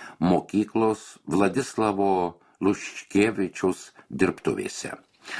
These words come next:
Tūkstantis aštuoni šimtai septyniasdešimt šeštaisiais išvyko į Paryžių. Čia studijavo vaizduojamojo meno mokyklos Henri Lehavant studijoje.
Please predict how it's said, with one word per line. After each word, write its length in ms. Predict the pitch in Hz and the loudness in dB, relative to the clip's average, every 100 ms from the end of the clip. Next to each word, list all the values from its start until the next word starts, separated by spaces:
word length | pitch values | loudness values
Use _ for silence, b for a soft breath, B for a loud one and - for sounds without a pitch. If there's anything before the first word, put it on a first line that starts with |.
| B | B
Tūkstantis 580 | - 147 - 131 123 117 | 0 0 4 2 2 -2
aštuoni 320 | 117 123 117 | 0 2 2
šimtai 320 | 101 110 107 120 | 2 0 0 0
septyniasdešimt 880 | - 107 120 113 98 101 - 95 | 0 -2 0 2 2 0 0 -2
šeštaisiais 840 | 87 90 78 - 117 139 - 160 156 | 0 0 -2 -2 0 0 2 0 0
išvyko 600 | 101 - - 87 - 107 110 - | -6 -6 -2 -2 0 2 2 0
į 180 | 90 80 | -4 -2
Paryžių. 800 | 101 104 78 57 57 - - - B B | 2 2 0 -4 -10 -12 -14 -14 B B
Čia 240 | - 151 | 0 2
studijavo 800 | 139 - 117 104 92 95 98 95 95 - B | 2 0 0 2 4 4 4 0 0 -4 B
vaizduojamojo 1080 | B 120 98 76 71 117 131 120 123 110 110 | B 4 4 2 0 2 2 0 0 0 0
meno 520 | 95 82 78 76 73 71 65 B B - | 2 2 2 0 -2 -2 -4 B B 0
mokyklos 880 | 92 92 - 101 - 101 95 85 - - | 4 4 2 0 2 2 2 0 -4 -8
Henri 840 | 92 107 98 92 98 87 76 69 | 2 4 4 4 2 2 0 0
Lehavant 600 | 90 92 87 90 107 117 | 0 0 2 4 4 0
studijoje. 800 | - - 90 64 58 58 52 - | -10 -2 -2 -2 -8 -8 -10 -12